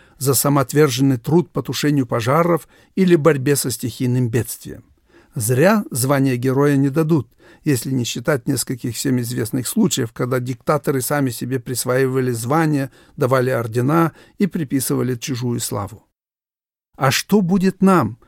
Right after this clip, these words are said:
спрашивали своего учителя апостолы, посвятившую свою жизнь следованию за Иисусом Христом. И он им открывал завесу будущего, говоря,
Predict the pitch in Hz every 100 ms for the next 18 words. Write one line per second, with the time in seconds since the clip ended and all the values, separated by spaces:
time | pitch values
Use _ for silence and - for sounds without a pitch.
0 | _ - - - 135 123 131 120 117 131
1 | 127 127 127 127 147 131 131 131 123 _
2 | - 127 - 143 - 165 165 160 151 151
3 | 123 160 139 - 147 135 - 147 143 127
4 | 147 143 135 - 131 127 127 123 117 120
5 | 113 135 - 113 - 120 - 101 110 -
6 | _ _ _ _ _ _ _ - 135 139
7 | 165 175 180 - 143 151 156 139 151 151
8 | - 147 170 139 113 120 117 120 143 156
9 | 143